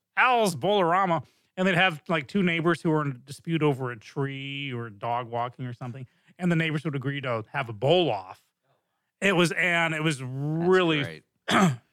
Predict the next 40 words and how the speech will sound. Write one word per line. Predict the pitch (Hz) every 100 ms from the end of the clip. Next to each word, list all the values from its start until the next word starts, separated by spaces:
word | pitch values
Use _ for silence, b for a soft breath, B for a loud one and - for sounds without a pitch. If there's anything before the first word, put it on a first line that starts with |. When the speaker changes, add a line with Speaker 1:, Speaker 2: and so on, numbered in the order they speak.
| _ _ -
Speaker 1:
Okay, | 226 277 180
so, | - 196
yeah, | 180 165
there | 143 185
is, | 196 180 180 -
um, | 170 160 156 147 143 - _ _
there | 147
are | 170 202
some | 202
episodes | 208 - - 151 113 110 - -
on | 156 151 147
YouTube, | 196 - 131 117 117
so | 143
I'm |
gonna | 175 180
make | 175 -
you | 127
watch | 120 135 - 113
'em | 98 _ _ _ -
at | 135
some | - 113
point. | 120
I'm | 127
gonna | 143
send | 170 147
you | 127
links. | 135 123 117
You're | 127
gonna | 135
have | 131
to |
watch | 127 -
'em | 123
'cause | 135
I | 151
think | 175 135
you | 135
would | 120
really | 127 151 139
appreciate | 127 - 127 131 - 120 120 117